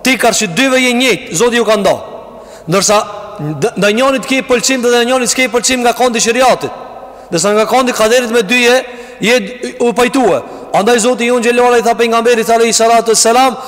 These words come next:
"Mos i shlo syt në pasuritë e atyre të cilët janë jo besimtar."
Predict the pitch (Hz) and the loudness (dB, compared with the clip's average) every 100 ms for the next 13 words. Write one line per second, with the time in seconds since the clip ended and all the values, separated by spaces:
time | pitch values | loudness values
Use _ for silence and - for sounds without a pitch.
0 | - - 214 - 226 - 240 262 - 254 | -10 -2 0 0 -2 0 2 2 2 2
1 | 277 277 - - - - - - 196 240 | 2 0 -4 -16 -16 -20 -14 -6 -2 0
2 | 233 247 262 254 - 233 262 262 - 208 | 2 2 0 -2 -2 0 2 0 0 0
3 | 240 254 233 160 240 247 254 - 208 226 | 2 0 0 0 0 0 0 -2 0 2
4 | 226 208 202 185 165 131 | 2 2 0 0 0 0